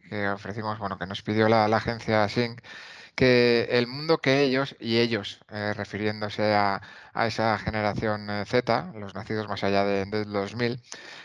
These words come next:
no es el que nosotros, eh, hemos visto o conocido. Y hay una frase con la que queremos, quiero seguir, eh, esta, este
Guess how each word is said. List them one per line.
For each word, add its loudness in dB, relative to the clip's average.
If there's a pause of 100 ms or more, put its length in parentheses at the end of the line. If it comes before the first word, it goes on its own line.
no 4
es 2
el 4
que 2
nosotros, 0
eh, 2
hemos -2
visto 0
o 2
conocido. -4 (400)
Y 2
hay 4
una 4
frase -2 (680)
con -6
la 2
que -6
queremos, 0
quiero 2
seguir, -2
eh, 0
esta, 0
este -2